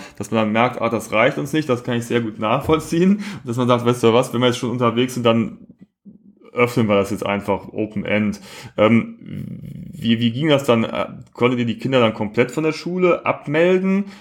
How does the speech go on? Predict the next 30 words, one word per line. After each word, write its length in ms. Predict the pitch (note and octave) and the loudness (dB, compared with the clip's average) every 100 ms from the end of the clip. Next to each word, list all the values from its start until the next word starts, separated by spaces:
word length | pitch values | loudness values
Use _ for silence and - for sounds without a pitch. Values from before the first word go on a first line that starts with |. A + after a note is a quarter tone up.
| _ | _
Wie, 520 | - G#2+ B2 B2+ A#2+ A#2 | -10 -4 2 2 2 0
wie 120 | A#2+ | 0
habt 180 | - C3 | 0 0
ihr 80 | |
es 100 | B2 | 0
dann 180 | A#2+ A#2+ | 0 0
gemacht? 420 | A#2+ A#2 C3 - | 0 0 0 -2
Äh, 240 | - A#2 G#2+ | 0 2 2
ne? 180 | B2+ C#3+ | 2 2
Also, 180 | A2+ A2 - - - - - - - - - | 2 -2 -10 -14 -14 -16 -18 -16 -16 -12 -10
unterrichtet 600 | - B2 A2 G#2+ C3+ D#3+ | -4 0 0 0 0 0
ihr 100 | D#3 D3+ | 2 0
die 120 | D#3 | 0
Kinder 300 | F3 F3 E3 | 0 0 0
unterwegs? 460 | E3 D#3+ D#3 E3+ | 0 0 2 2
Also 200 | A2 A2 | 2 -2
ich 80 | F#2+ | -2
se-, 180 | G#2+ - | -4 -4
bekomme 340 | G#2+ - B2 | -6 -4 -2
das 100 | A2 | 0
ja 80 | G#2+ | 0
mit, 240 | G#2+ C#3+ B2 | 2 2 0
dass, 160 | A#2 | -2
das 200 | A#2+ G2+ | -6 -6
teilt 300 | - G#2+ C#3+ | 0 0 2
ihr 140 | D3+ C#3+ | 0 0
auch, 300 | D#3 - - | -2 -4 0
äh, 240 | D3 - | 0 0
immer 220 | C#3 C#3 | 0 0
sehr, 360 | B2+ C3+ C3 | 2 4 4